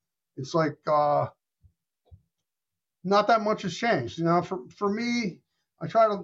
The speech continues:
try to create new shots when I can, but for me, I have another, you know,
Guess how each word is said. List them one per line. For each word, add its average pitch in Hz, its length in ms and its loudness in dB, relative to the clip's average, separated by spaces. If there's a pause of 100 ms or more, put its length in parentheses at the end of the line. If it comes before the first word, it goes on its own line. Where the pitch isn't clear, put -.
(120)
try 202 180 2
to 202 100 -2
create 180 340 0
new 180 160 -2
shots 160 480 2
when 165 100 0
I 160 100 -2
can, 147 420 0
but 135 280 2 (1700)
for 165 120 -10
me, 214 220 2
I 202 120 6
have 180 160 4
another, 185 560 4
you 170 120 -4
know, 147 480 -4